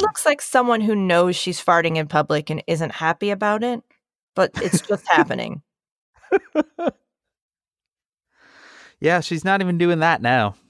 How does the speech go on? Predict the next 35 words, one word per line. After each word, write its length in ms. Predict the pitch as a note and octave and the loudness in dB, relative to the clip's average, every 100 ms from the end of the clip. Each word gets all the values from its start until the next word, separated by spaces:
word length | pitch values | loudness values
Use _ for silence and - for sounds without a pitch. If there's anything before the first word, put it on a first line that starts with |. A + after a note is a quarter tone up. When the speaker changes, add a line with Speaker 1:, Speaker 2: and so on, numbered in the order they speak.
| _ _ _ G3+ | _ _ _ 0
Speaker 1:
I'm 80 | |
Speaker 2:
She's 60 | D4+ | 4
Speaker 1:
not 60 | F#4+ | 4
Speaker 2:
just 160 | - | 4
Speaker 1:
saying 180 | C#4+ C4+ | 2 0
Speaker 2:
straight 320 | - D3 C3 | 0 0 2
up 160 | B2 A#2+ | 0 0
given 280 | A#2 A2+ G#2+ | -2 0 2
up. 220 | G#2+ G#2 _ _ _ - | 0 -2 _ _ _ -2
Speaker 1:
I'm 180 | A3+ C#4 | 0 2
not 180 | D#4+ D#4 | 0 0
saying 260 | A#3+ A#3 | -2 0
that 120 | G#3+ | 0
makes 200 | F#3+ F#3+ - | -2 -4 -4
her 60 | |
a 40 | F#3 | -4
good 180 | F3+ | -4
person, 420 | - G3 F#3 F3+ E3+ | -4 -4 -4 -6 -2
but 220 | E3+ - | -2 0
there 140 | F#3+ | 0
is 300 | - A#3 A3+ | 2 0 2
that 220 | A3 F3+ | 2 2
sign 760 | - - C#4 C#4+ G#3 D#3 D3 D#3 - | 0 -4 0 2 2 0 -4 -6 -4
that 180 | E3+ | -2
she 180 | - A3 | -2 -2
may 160 | A3 G#3+ | 0 0
have 220 | G3+ F#3+ | 2 0
some 180 | - F3 | -2 -2
awareness 640 | F3 F3 E3 D#3+ D3 - | 0 0 0 0 -4 -4
that, 280 | D#3+ D#3 - _ _ _ _ _ _ _ _ _ _ _ _ _ _ _ _ _ _ _ | 0 0 -2 _ _ _ _ _ _ _ _ _ _ _ _ _ _ _ _ _ _ _
that 160 | F#3 - | -4 -2
this 200 | F#3+ - | -4 -4
is 160 | F3+ | -4
not, 300 | F#3 E3 D#3 - _ _ _ _ | 0 2 2 -2 _ _ _ _
which 180 | G#4 | 0